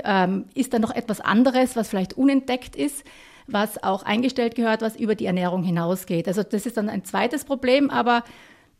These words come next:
nie, leidet nicht still vor euch hin. Ja, nur weil es viele Frauen haben, heißt es nicht, dass es normal ist oder etwas hab, ist, was man haben sollte. Bisschen Lust auf mehr Schokolade ein, zwei Tage vor der Regel ist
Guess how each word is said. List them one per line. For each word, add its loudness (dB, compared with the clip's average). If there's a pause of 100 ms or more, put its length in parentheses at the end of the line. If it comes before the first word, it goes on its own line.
(200)
nie, 4
leidet 4
nicht 2
still -2
vor -4
euch -4
hin. 2 (480)
Ja, 2
nur 4
weil 2
es -6
viele 2
Frauen 0
haben, 2
heißt -2
es -10
nicht, -4
dass -4
es -6
normal 0
ist 2
oder -2
etwas -6
hab, -2 (180)
ist, -4
was -6
man -2
haben 0
sollte. 0 (560)
Bisschen 0
Lust 2
auf -4
mehr 0
Schokolade 0
ein, 0
zwei 0
Tage -2
vor -4
der -2
Regel -4
ist -12